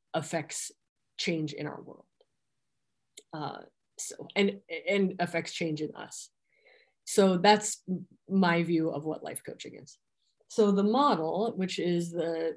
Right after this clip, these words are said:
the school that Jess and I went to, is a way of understanding what's going on in your world. And so C T F A R is what that is. C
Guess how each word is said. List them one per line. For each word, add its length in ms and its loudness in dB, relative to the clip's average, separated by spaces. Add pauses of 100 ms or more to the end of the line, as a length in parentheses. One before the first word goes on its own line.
(120)
the 120 -2 (160)
school 440 4
that 180 0
Jess 300 -2
and 80 -2
I 100 -4
went 260 -6
to, 300 -4 (420)
is 160 6
a 80 6
way 200 8
of 100 6 (120)
understanding 1080 6 (640)
what's 220 2
going 260 0
on 160 -4
in 80 -4
your 140 -10
world. 260 -16 (600)
And 120 0
so 200 -2
C 280 -2
T 280 0
F 240 -2
A 180 -2
R 400 -4 (420)
is 200 -6
what 160 -10
that 120 -14 (140)
is. 180 -20
C 720 -8